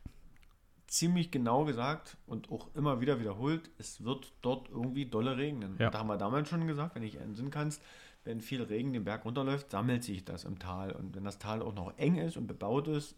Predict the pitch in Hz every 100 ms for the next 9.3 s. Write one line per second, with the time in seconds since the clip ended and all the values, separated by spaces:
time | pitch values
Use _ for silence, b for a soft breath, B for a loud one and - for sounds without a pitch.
0 | - - - - 120 - 104 - - -
1 | 92 110 - b b b b b b b
2 | - 113 113 117 104 113 120 110 101 101
3 | 131 185 196 - - 120 117 123 151 -
4 | 113 117 120 113 107 95 110 151 123 113
5 | 117 110 - 120 - 117 120 117 120 135
6 | 127 120 117 131 127 107 107 135 135 143
7 | 143 131 135 143 139 143 143 B B B
8 | - - 107 151 165 151 143 143 139 113
9 | 101 139 175